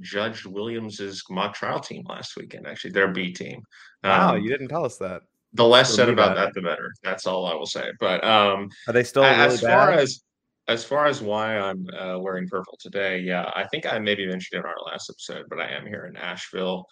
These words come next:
Speaker 1: going to the Southern Conference Tournament. Furman miraculously actually won a game, something that they rarely ever do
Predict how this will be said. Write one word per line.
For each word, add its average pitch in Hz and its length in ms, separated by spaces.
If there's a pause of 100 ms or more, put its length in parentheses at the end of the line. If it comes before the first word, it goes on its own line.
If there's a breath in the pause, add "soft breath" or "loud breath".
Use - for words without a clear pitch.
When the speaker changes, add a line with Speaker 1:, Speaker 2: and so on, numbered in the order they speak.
(280 soft breath)
Speaker 1:
going 107 240
to 127 140
the 113 120
Southern 117 320
Conference 117 400
Tournament. 123 480
Furman 110 380
miraculously 110 800
actually 98 360
won 98 220
a 92 60
game, 95 440
something 95 380
that 90 160
they 90 200
rarely 90 440
ever 90 200
do 95 380